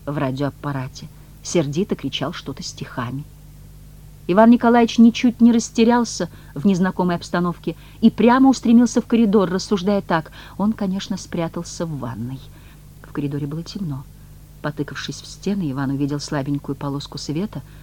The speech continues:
внизу под дверью, нашарил ручку и не сильно рванул ее. Крючок отскочил, и Иван оказался именно в ванной и подумал о том, что ему повезло. Однако повезло не так уж,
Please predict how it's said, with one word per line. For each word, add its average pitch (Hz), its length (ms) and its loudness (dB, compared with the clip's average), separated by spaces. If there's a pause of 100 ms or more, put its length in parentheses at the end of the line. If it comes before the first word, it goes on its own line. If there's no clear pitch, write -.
(180)
внизу 143 320 -2
под 143 240 -4
дверью, 139 400 -4 (220)
нашарил 165 480 0
ручку 190 340 -2
и 147 60 -2
не 151 100 -2
сильно 196 380 -4
рванул 175 500 -4
ее. 131 260 -6 (520)
Крючок 269 320 -2
отскочил, - 560 -4 (400)
и 156 160 0
Иван 170 240 2
оказался 220 480 2
именно 269 580 6
в 165 140 0
ванной 175 480 2 (800)
и 151 60 -8
подумал 170 460 -2
о 165 60 -6
том, 156 220 -6
что - 160 -8
ему 208 140 -6
повезло. 135 520 -8 (1040)
Однако 233 320 2
повезло 285 340 4
не 302 140 8
так 311 280 -4
уж, - 260 -8